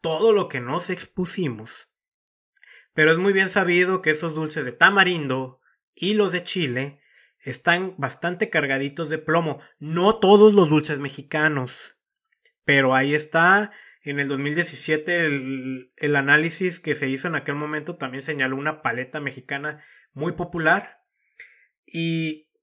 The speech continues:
por qué? Bueno, tiene que ver con el suelo donde se cultiva el tamarindo, tiene que ver con el uso de maquinaria obsoleta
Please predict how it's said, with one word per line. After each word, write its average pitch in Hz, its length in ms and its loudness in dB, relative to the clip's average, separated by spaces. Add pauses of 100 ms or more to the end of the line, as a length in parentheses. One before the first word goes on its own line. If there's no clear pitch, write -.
(400)
por 185 220 -2
qué? 247 340 4 (120)
Bueno, 165 600 -2 (140)
tiene 226 220 4
que 233 120 4
ver 214 180 4
con 170 580 -2 (380)
el 165 140 -2
suelo 190 340 2
donde 185 180 -2
se 147 160 -6
cultiva 160 460 -2
el 180 100 0
tamarindo, 190 800 -2 (520)
tiene 175 260 0
que 190 160 2
ver 190 260 2
con 160 300 -4
el 143 180 -2
uso 160 280 -4
de 165 100 2
maquinaria 143 720 -2
obsoleta 160 920 -8